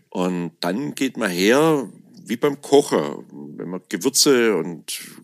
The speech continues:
Kräuter und solche Sachen hat, was passt dazu? Und so kannst du dann einen Whisky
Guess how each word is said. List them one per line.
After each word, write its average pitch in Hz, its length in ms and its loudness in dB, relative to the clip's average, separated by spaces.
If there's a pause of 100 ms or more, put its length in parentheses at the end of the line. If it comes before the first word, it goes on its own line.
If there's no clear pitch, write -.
Kräuter 123 760 2
und 98 180 -6
solche 113 240 -2
Sachen 107 380 -2
hat, 113 240 -4 (480)
was - 340 0
passt - 280 0
dazu? 104 440 0 (1080)
Und 95 520 -4 (200)
so - 420 2
kannst 123 520 -2
du 143 60 -4
dann 120 720 -4 (1500)
einen 98 360 -2
Whisky 147 760 -2